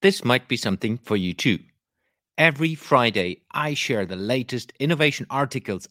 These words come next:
ideas, videos, books, podcasts, and more that I discovered during the week in my newsletter,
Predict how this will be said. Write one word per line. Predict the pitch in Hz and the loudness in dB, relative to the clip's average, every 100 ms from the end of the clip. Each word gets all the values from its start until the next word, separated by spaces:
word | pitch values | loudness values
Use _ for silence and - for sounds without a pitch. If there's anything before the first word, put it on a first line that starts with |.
| - | -10
ideas, | 110 104 - 151 110 92 - - | -8 -8 -4 -2 -2 -4 -8 -4
videos, | 147 139 104 98 _ - | 0 0 -2 -4 _ 0
books, | 180 - - - _ - | 0 -2 -14 -16 _ -6
podcasts, | 143 - 131 104 90 - _ _ - | -6 -4 0 0 -2 -12 _ _ -4
and | 151 151 - | -2 -2 -2
more | 151 131 98 123 _ _ _ - | 2 2 2 -4 _ _ _ -6
that | 110 | -4
I | 101 | -4
discovered | 87 92 - 147 135 139 123 | -6 -6 0 2 2 0 -4
during | - 120 107 107 | -2 0 0 0
the | 101 | 0
week | 107 120 143 - - | 0 0 -4 -12 -4
in | 104 | -2
my | 95 90 | 0 0
newsletter, | 117 165 - 104 123 139 | 0 0 0 0 0 -4